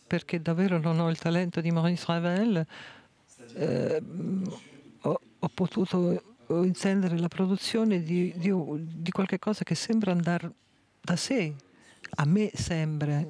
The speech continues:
non significa che, che dia questa impressione a chi legge, ma che è invece il prodotto di un lavoro assai lungo, caotico, difficile.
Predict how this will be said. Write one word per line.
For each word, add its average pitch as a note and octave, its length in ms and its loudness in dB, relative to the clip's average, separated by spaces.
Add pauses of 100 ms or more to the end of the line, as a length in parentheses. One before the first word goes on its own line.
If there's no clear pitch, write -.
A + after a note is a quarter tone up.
(400)
non E3+ 220 4
significa F3 640 0
che, E3+ 400 -2 (800)
che E3 180 -2
dia D3+ 800 0
questa E3 260 0
impressione D#3 760 0
a D3 100 -2
chi - 160 -6
legge, D#3 580 0
ma E3+ 120 0
che G#3 200 -2
è G#3 60 0
invece E3 320 0
il D#3+ 80 -2
prodotto D#3 840 0
di F3+ 500 2 (440)
un F3+ 200 6
lavoro D#3+ 920 2 (580)
assai E3+ 380 0
lungo, F3 580 2
caotico, E3 1700 0
difficile. D3 1500 -2